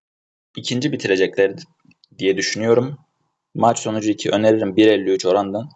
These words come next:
Onun dışında üst de gelebilir. Ama sanki maç sonucu iki daha yakın. Hapoel çok, çok fazla sayı atan bir takım. Beşiktaş ne kadar karşılık verebilecektir?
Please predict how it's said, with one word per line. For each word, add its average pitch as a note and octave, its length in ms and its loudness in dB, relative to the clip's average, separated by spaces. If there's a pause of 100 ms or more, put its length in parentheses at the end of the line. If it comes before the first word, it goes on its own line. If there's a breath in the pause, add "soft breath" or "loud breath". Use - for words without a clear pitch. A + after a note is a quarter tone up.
(720)
Onun A#2 320 2
dışında A2+ 380 2
üst - 320 -6
de F#2+ 80 4
gelebilir. F#2 640 -2 (880)
Ama A#2 360 0 (140)
sanki A2+ 360 -2
maç G2+ 180 0
sonucu G2+ 280 -6
iki F#2 180 -2
daha G2 180 0
yakın. G2 400 0 (500)
Hapoel G#2 500 2
çok, G#2+ 180 -2 (200)
çok A2 180 -2
fazla G#2 220 2
sayı G2+ 280 4
atan G#2 220 -2
bir G#2+ 60 -8
takım. F#2+ 280 -8
Beşiktaş G2 420 -2
ne G2+ 100 -4
kadar G2+ 220 2
karşılık - 380 -4
verebilecektir? F#2 800 -2